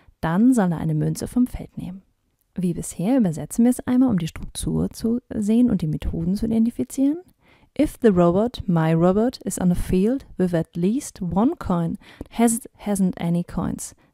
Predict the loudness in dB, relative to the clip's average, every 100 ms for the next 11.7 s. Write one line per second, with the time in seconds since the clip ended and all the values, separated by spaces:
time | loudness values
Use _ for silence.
0 | -6 -2 0 2 0 0 0 2 0 0
1 | -2 -4 -8 -6 -4 0 0 -2 -2 2
2 | 2 2 0 0 0 -2 -4 -2 -2 -2
3 | -4 -8 -10 -8 -8 -10 -20 -20 -12 -4
4 | 0 2 4 2 2 0 0 -2 -4 -4
5 | -2 -2 -6 -10 -12 -14 -10 -6 -4 -4
6 | -8 -2 -2 -2 -6 -6 -2 -2 0 0
7 | 0 0 -2 -4 _ _ _ _ -2 0
8 | -2 -2 0 0 0 -4 -8 -6 -6 -6
9 | -8 -10 -4 -2 -2 -2 0 0 0 2
10 | 6 6 6 -2 _ _ 0 6 6 6
11 | 0 -2 0 2 2 -2